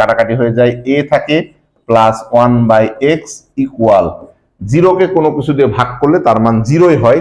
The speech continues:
তার মানে এটার মান জিরো হবে। আচ্ছা, তারপরে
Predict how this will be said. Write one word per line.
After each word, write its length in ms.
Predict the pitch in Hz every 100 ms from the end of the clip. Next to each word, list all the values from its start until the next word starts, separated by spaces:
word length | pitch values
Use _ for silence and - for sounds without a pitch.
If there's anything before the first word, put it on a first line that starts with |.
| -
তার 120 | 117
মানে 120 | 113 110
এটার 200 | 104 104 101
মান 180 | 113 196 - - _ 107
জিরো 180 | 143 165 131
হবে। 180 | 92 73 - _ _ -
আচ্ছা, 180 | 82 - -
তারপরে 360 | 131 - 185